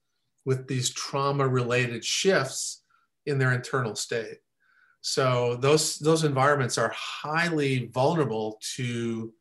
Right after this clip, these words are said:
um, any kind of, I would say,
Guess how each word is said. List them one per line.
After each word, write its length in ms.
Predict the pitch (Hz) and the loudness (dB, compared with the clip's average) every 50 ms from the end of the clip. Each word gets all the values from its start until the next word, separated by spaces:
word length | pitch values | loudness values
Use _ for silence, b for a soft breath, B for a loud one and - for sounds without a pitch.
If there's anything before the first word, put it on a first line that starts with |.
| _ _ _ _ _ _ _ _ _ _ _ _ _ - | _ _ _ _ _ _ _ _ _ _ _ _ _ -10
um, 340 | 131 123 110 107 110 113 120 - | -8 -6 -6 -6 -6 -8 -8 -4
any 280 | - 151 156 185 202 202 | 0 2 2 2 2 0
kind 420 | - - - 165 160 156 147 139 | -2 -4 -2 2 2 2 4 2
of, 260 | 135 123 117 104 - - - _ _ _ _ _ _ _ _ _ _ - - 156 - - | 2 2 0 -4 -8 -16 -20 _ _ _ _ _ _ _ _ _ _ -14 -14 -12 -6 -4
I 80 | 135 | -2
would 160 | 135 131 127 127 | 0 0 -2 -2
say, 460 | - - 131 123 117 117 117 117 | -2 -2 0 0 0 -2 -2 -6